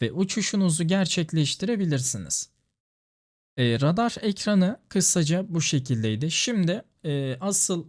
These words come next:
ekranımıza gelelim. Bu ekranda arkadaşlar, e, ivao'da yani Simbrief'ten çekmiş olduğumuz rotayı, e, buraya aktarıyor olacağız.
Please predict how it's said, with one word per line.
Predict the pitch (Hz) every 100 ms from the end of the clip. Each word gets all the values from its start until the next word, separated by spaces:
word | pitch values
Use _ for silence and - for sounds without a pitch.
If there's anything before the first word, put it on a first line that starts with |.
| _
ekranımıza | 165 170 - 151 135 127 175
gelelim. | 160 127 107 92 _ _ _ _ _ _
Bu | 139 208
ekranda | 240 - 233 214
arkadaşlar, | 214 196 214 202 147 - 120 - - _ _ _ _ _ _
e, | 127 123 131 127 127
ivao'da | 160 175 202 175 127 120
yani | 139 160 135
Simbrief'ten | - 196 196 180 165 170 156
çekmiş | - 185 165 170 -
olduğumuz | 170 160 151 131 123 147
rotayı, | 156 135 113 113 208 - _ _ _ 123
e, | 113 131
buraya | 196 175 139 156 - -
aktarıyor | 165 160 - 127 131 160
olacağız. | 135 127 123 110 87 -